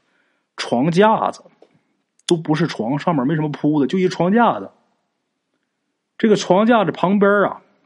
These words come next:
有那么一个啊，被绳套给套住脖子、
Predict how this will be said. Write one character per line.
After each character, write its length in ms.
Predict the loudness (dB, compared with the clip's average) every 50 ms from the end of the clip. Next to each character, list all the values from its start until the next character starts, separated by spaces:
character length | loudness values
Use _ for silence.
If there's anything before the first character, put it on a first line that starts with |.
| _ _ _ _ _ _ _ _ _ _ _ _ _ _ _ _ _ _ _ _ _
有 180 | -8 -6 -6
那 100 | -4 -2
么 100 | -2 0
一 140 | 0 0 0
个 140 | 0 -2 -4
啊， 140 | -6 -10 -18 _ _ _ _ _ _ _ _ _ _ _
被 140 | 0 2 2
绳 400 | 2 0 -2 -4 -2 0 0 2
套 240 | 2 2 2 2 2
给 100 | -2 -4
套 320 | -4 -2 0 2 2 2
住 120 | 0 0 -2
脖 340 | -2 -2 -2 0 2 2 2
子、 140 | 0 -2